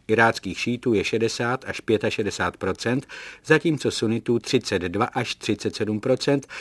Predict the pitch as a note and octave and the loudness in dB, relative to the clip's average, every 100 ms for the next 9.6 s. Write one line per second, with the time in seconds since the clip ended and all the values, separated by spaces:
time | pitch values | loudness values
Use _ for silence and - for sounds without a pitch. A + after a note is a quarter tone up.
0 | - - - D3 D#3+ D3 - - A2 A2 | -10 -4 0 2 4 2 -2 -6 -4 -4
1 | - G2 G2 G2 F#2 F2+ F2+ F2 G#2 - | -2 0 4 4 2 -2 -2 -2 -4 -2
2 | G#2+ E2+ - C#2+ - _ - - - - | -2 -2 -6 -10 -12 _ -20 -20 -20 -20
3 | - D#3+ D3 D3+ D3+ B2 A2+ G#2 - F#2+ | -4 2 4 6 6 6 4 2 0 -4
4 | F2+ G#2 A2+ B2 A#2+ G#2 G2 F#2 F#2+ G#2+ | 0 0 0 0 -2 -2 0 0 2 2
5 | G#2 G2+ G2+ A2+ - A2+ G2+ G2 G#2 A#2+ | 2 2 2 2 2 -2 0 0 2 0
6 | A2+ C#3+ - - A#2 A#2 - G2 F#2+ A#2 | 2 0 0 -2 0 -2 -2 -2 0 2
7 | C3 B2 A#2 - G#2+ A2+ B2+ C3 - A2+ | 2 2 -2 0 0 0 0 -2 -2 -2
8 | G#2 - - G#2+ A#2 A#2 A#2+ - - B2+ | -2 -4 -4 -2 -2 -2 -4 -2 0 2
9 | C#3+ - F#2 - D2+ | 0 -2 -6 -6 -8